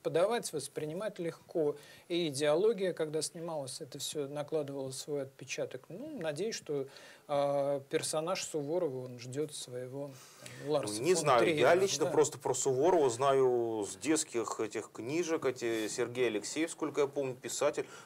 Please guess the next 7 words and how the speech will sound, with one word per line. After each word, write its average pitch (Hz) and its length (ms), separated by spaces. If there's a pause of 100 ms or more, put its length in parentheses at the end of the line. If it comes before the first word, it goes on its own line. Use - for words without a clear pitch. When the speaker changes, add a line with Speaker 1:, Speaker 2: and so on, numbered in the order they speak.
Speaker 2:
нормальные 131 600
рассказы, 135 680
вот, 123 200 (320)
ну, 127 200 (880)
ну 135 80
как, 131 160 (180)
нормально. 131 440